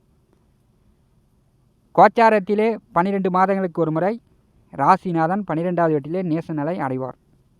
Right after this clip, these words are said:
தன்னுடைய சொந்த ராசிநாதன் நேச நிலையில் இருக்கும்போது தொந்தரவுகள் கொஞ்சம் அதிகமா இருக்கும். தன்னுடைய ராசிநாதன் பனிரெண்டாவது வீட்டிலே மறைந்திருக்கும் போது கொஞ்சம் தொந்தரவுகளும் தொல்லைகளும் கொடுக்கும். அவரே அஷ்டமாதிபதியாக இருக்கும்போது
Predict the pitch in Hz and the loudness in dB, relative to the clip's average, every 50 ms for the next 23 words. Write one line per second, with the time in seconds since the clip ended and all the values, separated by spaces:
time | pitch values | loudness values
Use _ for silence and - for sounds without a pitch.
0 | _ _ _ _ _ _ _ _ _ _ _ _ _ _ _ _ _ - 139 160 | _ _ _ _ _ _ _ _ _ _ _ _ _ _ _ _ _ -6 -4 -2
1 | 165 180 196 180 - 151 151 175 190 190 180 175 170 175 - 185 175 170 170 165 | 0 0 -2 0 -2 -2 -2 2 2 4 6 6 6 4 2 -2 -4 -2 -2 -2
2 | 175 180 185 175 160 175 170 - 175 170 165 165 165 160 151 147 139 131 - 139 | -2 -2 -4 -2 -4 -4 -4 -6 -6 -6 -4 -4 -2 -2 -2 -4 -6 -8 -8 -6
3 | 127 135 135 160 196 208 - _ _ _ _ _ _ _ _ _ _ _ _ _ | -6 -4 -4 -4 -6 -8 -10 _ _ _ _ _ _ _ _ _ _ _ _ _
4 | - 170 175 190 214 226 220 220 214 202 196 208 208 202 185 175 175 165 151 147 | 0 2 2 2 4 4 4 4 4 4 4 2 2 2 0 0 0 0 0 0
5 | 160 170 170 165 151 135 127 - - _ _ _ _ _ _ _ _ _ _ _ | -2 -4 -2 -2 -4 -4 -6 -14 -20 _ _ _ _ _ _ _ _ _ _ _
6 | _ _ _ - - 160 196 202 208 202 170 165 185 220 208 - 220 208 208 202 | _ _ _ -4 -2 0 2 4 4 4 6 6 6 6 4 2 -4 0 2 2
7 | 202 202 220 220 214 - - 165 185 202 214 202 202 202 202 196 190 180 185 190 | 2 2 2 0 -2 -2 -4 -2 -2 0 0 2 2 2 2 2 0 -2 -2 -2
8 | 196 185 170 165 170 180 180 185 170 156 - 165 160 151 151 147 175 208 214 220 | -2 0 0 0 0 0 -2 -4 -6 -6 -6 -6 -4 -4 -4 -4 -4 -6 -8 -10
9 | _ - - 185 190 196 196 170 - 180 180 185 202 196 196 180 170 185 196 196 | _ -6 -6 -4 -2 -2 -4 -4 -2 -2 -2 0 2 2 2 0 0 -2 -4 -2
10 | 175 170 160 170 175 175 175 170 165 147 143 135 - - - - _ _ _ _ | -2 0 0 0 0 -2 -2 -4 -2 -4 -4 -4 -6 -12 -20 -20 _ _ _ _
11 | _ _ _ _ _ _ _ - - 135 156 180 202 190 160 151 - - 202 196 | _ _ _ _ _ _ _ -8 -4 -2 0 4 6 6 6 4 4 0 2 4
12 | 196 196 190 196 190 180 180 185 180 175 165 147 143 156 143 135 135 143 175 | 4 2 2 2 -2 0 0 0 0 0 -2 -4 -6 -6 -4 -2 -2 -2 -4